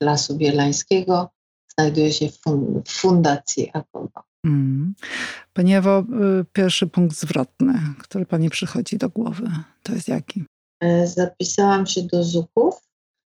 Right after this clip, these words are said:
Speaker 1: Mamusia mi kupiła mundurek i taki pas skórzany z klamrą zuch. I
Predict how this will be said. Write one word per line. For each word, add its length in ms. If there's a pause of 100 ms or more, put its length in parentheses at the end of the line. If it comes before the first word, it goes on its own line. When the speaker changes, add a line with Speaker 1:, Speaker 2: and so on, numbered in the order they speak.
Speaker 1:
Mamusia 360
mi 140
kupiła 460
mundurek 1080 (540)
i 480
taki 280 (160)
pas 360
skórzany 800
z 580
klamrą 760 (440)
zuch. 600 (680)
I 140